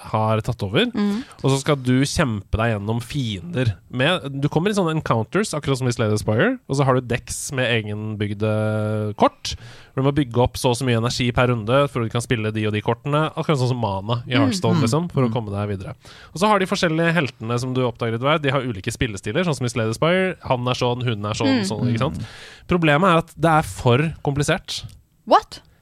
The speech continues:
Speaker 1: Det er rett og slett, og det er
Speaker 2: For,
Speaker 1: ikke
Speaker 2: for til nå så høres det ut akkurat som Slay the
Speaker 1: Ja.
Speaker 2: Spire.
Speaker 1: Men det er ikke,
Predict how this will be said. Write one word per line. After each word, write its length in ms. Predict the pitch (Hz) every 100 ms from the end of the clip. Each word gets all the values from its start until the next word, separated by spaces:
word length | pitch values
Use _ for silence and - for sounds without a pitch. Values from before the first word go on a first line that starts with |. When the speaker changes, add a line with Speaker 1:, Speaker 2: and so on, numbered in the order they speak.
| _ _
Speaker 1:
Det 60 | 156
er 180 | 160 160
rett 180 | 139 165
og 60 |
slett, 280 | 156 160 - -
og 60 |
det 20 |
er 40 | 147
Speaker 2:
For, 80 | 220
Speaker 1:
ikke 300 | 185 - -
Speaker 2:
for 140 | - 294
til 120 | 294
nå 140 | 254 302
så 120 | 330
høres 160 | 214
det 120 | 262 233
ut 100 | - _
akkurat 320 | - - 196
som 120 | 202 196
Slay 260 | 185 180
the 200 | 180 160
Speaker 1:
Ja. 140 | 165 214
Speaker 2:
Spire. 240 | 185 233 392 - - _ -
Speaker 1:
Men 240 | 170 190 -
det 100 | 160
er 120 | 170
ikke, 400 | - - 190 202